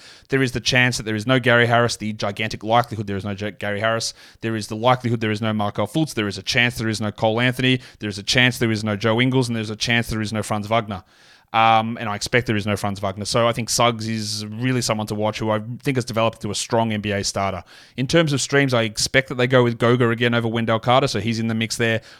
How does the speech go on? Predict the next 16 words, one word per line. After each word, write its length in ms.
On 100
the 100
Denver 340
side, 300
it 100
probably 460
is 100
Peyton 320
Watson 380
as 100
the 80
stream 300
guy 280
over 300
Reggie 300
Jackson. 500